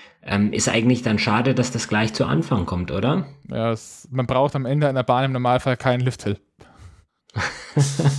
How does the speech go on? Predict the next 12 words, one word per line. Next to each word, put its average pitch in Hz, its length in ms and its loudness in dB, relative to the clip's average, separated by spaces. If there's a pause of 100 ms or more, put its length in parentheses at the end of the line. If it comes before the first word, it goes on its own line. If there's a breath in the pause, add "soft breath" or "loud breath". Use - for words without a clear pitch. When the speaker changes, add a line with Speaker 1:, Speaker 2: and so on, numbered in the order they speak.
(220 loud breath)
Speaker 1:
Ja 131 120 2
gut, 151 240 2
also 135 240 2
nicht 147 240 2
vielleicht 127 340 0
am 110 120 0
Ende, 160 360 2
aber 113 720 2
gleich 113 380 2
zu 127 140 2
Anfang 151 580 0
Speaker 2:
Ja. - 120 0